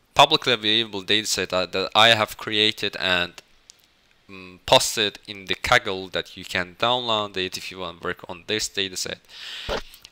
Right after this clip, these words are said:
and use, uh, create here a new table if you are interested to understanding, in understanding, like,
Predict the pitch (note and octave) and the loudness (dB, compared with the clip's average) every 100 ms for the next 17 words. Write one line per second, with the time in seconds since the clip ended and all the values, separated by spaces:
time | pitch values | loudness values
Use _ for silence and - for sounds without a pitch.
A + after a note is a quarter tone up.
0 | - G2 F#2+ F#2 - G2 F#2+ G2 F#2+ F#2 | 0 2 2 -2 -18 -6 -4 -2 -4 -4
1 | - - - F#2 F2 E2+ _ _ - - | -4 -6 -6 -4 -4 -8 _ _ -12 -4
2 | G2 G2 G2 - - - G2+ F#2+ F2+ E2+ | 2 2 2 -8 -10 -12 -8 -4 -4 -6
3 | D#2+ - _ _ _ _ _ _ _ _ | -12 -20 _ _ _ _ _ _ _ _
4 | _ F#2+ F2+ E2+ E2+ F#2 F2+ - C3 B2+ | _ -4 -2 -4 -8 -12 -4 2 2 2
5 | B2+ C#3 - _ _ _ _ - F2 - | -2 -2 -8 _ _ _ _ -18 -10 -6
6 | G2 F#2 G2 - - - G2 - - G2+ | -4 -4 -4 -2 -2 0 -2 -2 -8 -6
7 | F#2+ F#2 F2+ E2+ F#2+ F#2 - - G2 F#2+ | -6 -6 -8 -10 -10 -4 -2 0 -2 -2
8 | F#2+ F#2 F2+ F2 G2+ G2 G2+ - G2+ G2 | -6 -4 -4 -6 -2 -2 0 -2 0 -4
9 | F#2 F2+ F2 | -6 -6 -6